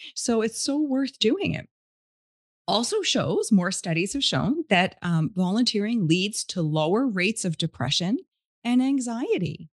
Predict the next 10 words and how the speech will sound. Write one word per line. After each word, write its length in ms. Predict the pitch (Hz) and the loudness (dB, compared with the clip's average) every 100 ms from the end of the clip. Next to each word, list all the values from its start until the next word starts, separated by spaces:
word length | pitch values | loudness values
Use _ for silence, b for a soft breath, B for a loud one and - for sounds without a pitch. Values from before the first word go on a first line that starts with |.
| _ _ _ - | _ _ _ -4
That 200 | 190 180 | -2 2
when 200 | 202 269 | 4 4
we 180 | 302 | 4
are 100 | 330 262 | -4 -4
out 220 | 214 202 | -2 0
doing 380 | 214 190 180 160 | 2 2 2 0
good 260 | - 214 262 | -2 0 4
in 140 | 226 | 4
the 100 | 175 | 2
world, 540 | 147 135 - - 214 | -2 -4 0 2 0